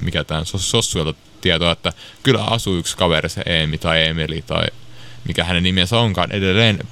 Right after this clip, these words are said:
siellä päin, että ei ole mihinkään hävinnyt. Sitten jos puhutaan taas Mikkeli Hirrosalmen kavereista,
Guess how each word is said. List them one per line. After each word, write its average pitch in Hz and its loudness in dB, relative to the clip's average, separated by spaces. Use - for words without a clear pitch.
siellä 82 2
päin, 82 2
että - -10
ei 90 0
ole 90 0
mihinkään 92 0
hävinnyt. 87 0
Sitten - -8
jos - -4
puhutaan 95 2
taas 98 0
Mikkeli 98 0
Hirrosalmen 110 2
kavereista, 101 2